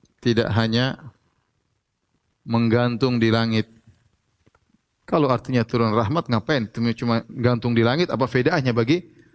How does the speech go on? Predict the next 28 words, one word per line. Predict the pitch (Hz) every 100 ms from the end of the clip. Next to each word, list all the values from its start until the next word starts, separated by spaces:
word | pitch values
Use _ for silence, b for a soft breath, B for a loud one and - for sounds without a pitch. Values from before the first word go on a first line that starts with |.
| b -
manusia? | 117 110 - 107 - 113
Ya, | 104 104
rahmat | 175 165 190 214
Allah | 220
turun | - 247 247
sampai | 156 151 151 139
kepada | 117 127 190 - b b b -
hati-hati | 139 143 117 120 127
para | 117 104 98
hamba. | 92 90 127 - -
Bukan | 185 220 196
gantung | 151 147 147 131
di |
langit. | 117 117 110 -
Sementara | 127 160 180
hadisnya | 147 175 196
kan, | 196 226 220 B B B B B -
"Yanzilu | 165 196 139 147 147
Rabbuna | 180 131 156 180 220 202 - -
ila | 185 185
sama'id | 147 160 151 143
dunya." | 123 110 110 - - 170
Allah | 175 170
turun | 185 185
ke | 156
langit | 147 139 120
dunia. | 113 101 104 - _ b b b
Kalau | - 180 202